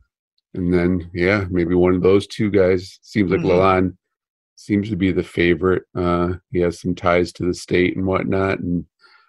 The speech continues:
Speaker 1: seems to be well regarded within the industry. Sure doesn't seem like Barry Trotz is headed here. I mean, if, seems if there were, if there would have been some sort of connection, it would have happened by now. And it seems like Barry wa-, wa-,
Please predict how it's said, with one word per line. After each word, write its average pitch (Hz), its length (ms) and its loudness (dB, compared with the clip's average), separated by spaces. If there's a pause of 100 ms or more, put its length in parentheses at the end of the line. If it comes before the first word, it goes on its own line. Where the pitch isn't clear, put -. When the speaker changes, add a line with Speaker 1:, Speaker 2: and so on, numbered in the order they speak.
(580)
Speaker 1:
seems 104 300 2
to 104 80 2
be 104 160 4
well 98 280 6
regarded 104 480 2
within 95 320 -2
the 95 140 0
industry. 95 680 -4 (440)
Sure 175 140 4
doesn't 139 280 4
seem 123 240 2
like 95 160 2
Barry 98 280 4
Trotz 92 480 0
is 85 140 -8
headed 87 300 0
here. 87 360 0
I 87 60 0
mean, 85 240 -2
if, - 300 -8 (800)
seems 90 400 -4
if 87 160 -4
there 101 180 2
were, 98 300 4
if 95 220 0
there 92 180 2
would 95 160 2
have 87 80 -2
been 92 160 -4
some 95 240 -4
sort 90 280 -2
of 95 60 -10
connection, 90 580 -2
it 90 80 2
would 90 140 2
have 87 140 2
happened 87 520 0
by 87 200 -2
now. 92 420 -2 (880)
And 117 80 2
it 107 120 2
seems 123 260 2
like 82 160 0
Barry 95 240 4
wa-, 90 200 0 (100)
wa-, 87 240 -2